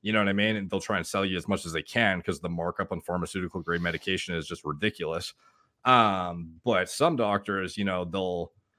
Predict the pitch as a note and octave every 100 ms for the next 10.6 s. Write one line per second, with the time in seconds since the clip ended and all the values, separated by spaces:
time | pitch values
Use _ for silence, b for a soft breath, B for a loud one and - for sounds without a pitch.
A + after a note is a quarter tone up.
0 | _ _ _ G#2 A2+ - D3 - A#2+ A#2+
1 | A#2 G#2+ G2+ F2+ E2+ - _ _ _ _
2 | - - A2+ A#2 - A#2+ A2 F2 F#2 G#2
3 | G#2 F2 - G#2+ G#2 - G2+ F#2+ G2+ G2
4 | G#2 E2+ G2 F#2 D#2 G2 F#2+ G2+ F2+ D#2+
5 | F#2 G2+ F#2 F#2 F2+ E2 - _ _ -
6 | B2 A2 F#2 G2 F#2 - A2+ G2+ G#2 F#2
7 | F2+ G2 G#2+ G2+ F2+ F#2 - G#2 F#2+ F2+
8 | F#2 F#2+ F#2 D#2 E2+ F2+ G#2+ G2 G2 G2+
9 | A2+ C3+ G2+ F2 F2 F2+ G2 F2+ E2 F#2
10 | - G#2+ - B2 D3 D3+